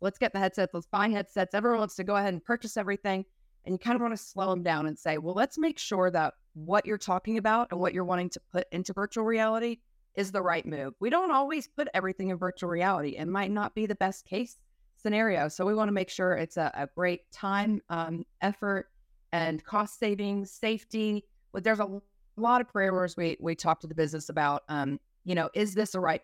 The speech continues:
fit for virtual reality? So we kinda have to slow their roll a little bit, make sure that, uh, you know, it is the right fit, make sure that we're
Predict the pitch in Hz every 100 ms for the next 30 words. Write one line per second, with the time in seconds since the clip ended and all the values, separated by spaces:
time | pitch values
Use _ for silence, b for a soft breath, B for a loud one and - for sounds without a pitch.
0 | - - - 156 147 - 147 143 135 139
1 | 135 131 - _ _ 277 285 285 277 247
2 | 240 - 220 226 226 226 202 190 196 220
3 | 247 226 196 196 240 - _ _ _ 220
4 | 208 208 - 196 190 185 180 - _ -
5 | 175 165 147 - 208 180 160 170 180 196
6 | 190 190 185 175 - 185 180 165 - 175
7 | 175 190 180 170 170 170 156 156